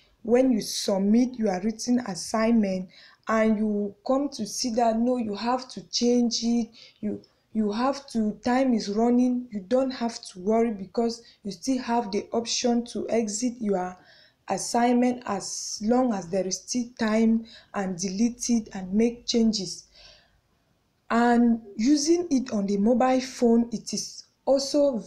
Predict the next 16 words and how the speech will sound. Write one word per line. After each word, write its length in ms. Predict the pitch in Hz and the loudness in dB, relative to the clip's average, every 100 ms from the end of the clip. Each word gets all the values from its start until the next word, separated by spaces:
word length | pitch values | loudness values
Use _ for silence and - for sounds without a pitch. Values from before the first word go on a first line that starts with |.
| 190 | -4
very 340 | 233 254 269 294 | 2 2 2 0
important 680 | 240 196 - 240 240 220 180 165 _ - - _ | 0 -2 0 0 0 -2 -4 -10 _ -20 -20 _
because 680 | 214 220 285 285 285 - - - _ _ _ | -2 0 4 4 2 -2 -14 -20 _ _ _
maybe 400 | 240 285 294 254 | 2 4 2 4
you 260 | 262 233 220 | 4 4 2
are 140 | 220 | 2
not 500 | 208 254 294 - - | 4 4 2 -2 -10
beside 640 | 190 - - 247 262 254 | -8 -6 0 2 2 0
your, 500 | 220 202 202 202 208 - _ _ _ _ _ _ _ | -2 0 2 0 -2 -6 _ _ _ _ _ _ _
your 180 | 208 214 | 0 2
laptop, 720 | 208 240 269 - - 247 240 | 4 4 2 -2 0 2 2
your 200 | 233 202 | 0 0
desktop, 920 | 175 233 247 - - 247 226 233 - - - _ | 2 0 0 -4 -2 2 2 0 -6 -20 -20 _
you 200 | 196 214 | -2 0
are 240 | 208 208 - | 0 -2 -4
out, 540 | 254 269 277 277 277 | 0 2 4 2 -4